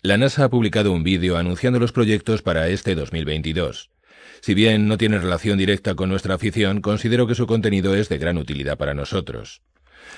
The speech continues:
Dice que recibiremos las primeras imágenes del telescopio espacial James Webb, enviaremos la primera misión Artemis sin tripulación alrededor de la Luna y de regreso a la Tierra, enviaremos misiones científicas y tecnología de la nasa a la superficie de la Luna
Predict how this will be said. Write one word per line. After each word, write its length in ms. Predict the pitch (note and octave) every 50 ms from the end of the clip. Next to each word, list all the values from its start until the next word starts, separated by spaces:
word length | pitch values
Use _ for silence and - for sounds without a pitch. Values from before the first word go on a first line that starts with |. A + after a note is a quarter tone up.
| - - _
Dice 320 | - C3+ C3+ - C#3+ C#3
que 240 | - B2 G#2+ G2 F#2+
recibiremos 680 | F2+ F#2+ G#2 - G#2 F#2+ G2 A2+ A2+ A#2 A#2 G#2 -
las 220 | F#2+ E2+ E2 E2+ E2
primeras 380 | - F#2 F#2 G#2 G#2+ G2+ -
imágenes 500 | G#2+ F#2 G2+ A2 - - G#2+ G#2 G#2 E2+
del 140 | - F2+ E2
telescopio 580 | D2+ E2 D#2 D#2 - - F2 F2 - G#2+ F#2+ F2
espacial 520 | E2 - - - - - F#2 F#2 F#2 E2+ D2
James 340 | D2+ E2+ E2+ E2+ E2 D#2 D#2
Webb, 320 | F#2+ G2 F2+ E2+ D#2 - -
enviaremos 580 | E2 D#2 D#2 - D#2 E2+ F#2 G2 F#2+ F2+ - -
la 80 | D#2+
primera 320 | D2+ D#2 D#2+ E2+ F2+ F2 E2
misión 540 | D2+ D2 C#2+ - F#2+ G2 F#2+ F#2 E2+ D2+
Artemis 560 | C#2 C2+ - - - G2+ F#2+ F#2+ G2 G2+ F#2 -
sin 260 | - - D#2 D2+ C#2
tripulación 680 | C2+ C#2+ - E2+ D2+ D2 - - G2 G2+ G#2 G#2+ G#2+ - - - - - - - -
alrededor 540 | - D#2+ D2 E2+ D#2+ D#2 E2 F2+ F#2 F2+
de 80 | F2+ G2
la 80 | F#2+ F#2
Luna 300 | G#2 G#2 F#2 F2+ F2 F2+
y 60 | F2+
de 100 | G2 F#2
regreso 400 | F#2 F#2 G2+ G#2 G#2+ - - F#2+
a 40 | F#2
la 100 | F2+ D#2
Tierra, 440 | G2+ G#2 G2+ E2 C#2 C2+ B1 A#1 - - - - - - -
enviaremos 560 | F2+ F#2 G2+ G#2+ G#2+ B2 B2 B2 A#2 - -
misiones 400 | G2+ G2 - A#2+ A#2 A#2 A2+ -
científicas 640 | - G2 F2+ E2 A#2+ B2 - B2 A2 A#2 A2 A2 -
y 80 | G#2
tecnología 640 | D2 F2 D#2+ F2 D#2 D2 D2 - - G2+ F#2 F2+ E2+
de 80 | D#2+ E2+
la 100 | F2+ F#2
nasa 380 | G2 G2 F#2 - - G#2 F#2+
a 40 | F#2
la 100 | E2 D2
superficie 600 | - - - - C#2 C#2 - - F2+ E2 - F2+ D#2+
de 80 | F2
la 120 | F#2+ F#2 F#2
Luna 340 | G2+ F#2+ D#2+ D2 D2 D2